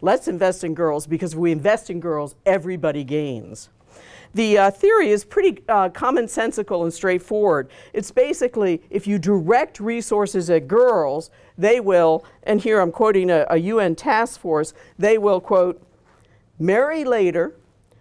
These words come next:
delay childbearing, have healthier children, earn better incomes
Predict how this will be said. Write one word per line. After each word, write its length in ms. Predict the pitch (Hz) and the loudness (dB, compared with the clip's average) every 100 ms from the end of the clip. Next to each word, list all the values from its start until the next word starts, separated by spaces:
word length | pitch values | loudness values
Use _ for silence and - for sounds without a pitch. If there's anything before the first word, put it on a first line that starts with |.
| _ | _
delay 500 | 196 185 185 220 254 | 2 4 4 4 2
childbearing, 1000 | 269 233 202 185 170 160 160 156 160 226 - _ _ | 0 0 2 2 0 -2 -2 -4 -8 -10 -18 _ _
have 240 | - 190 - | -4 -4 -2
healthier 580 | 165 214 254 254 262 254 | 0 2 0 -6 -8 -6
children, 640 | 214 190 165 165 147 156 - _ _ _ _ | 0 0 0 -2 -4 -8 -14 _ _ _ _
earn 260 | 233 262 254 | 2 2 2
better 380 | 208 254 277 269 | 2 2 2 0
incomes 800 | - 214 214 208 165 147 165 | 0 -4 -2 -2 -2 -2 -8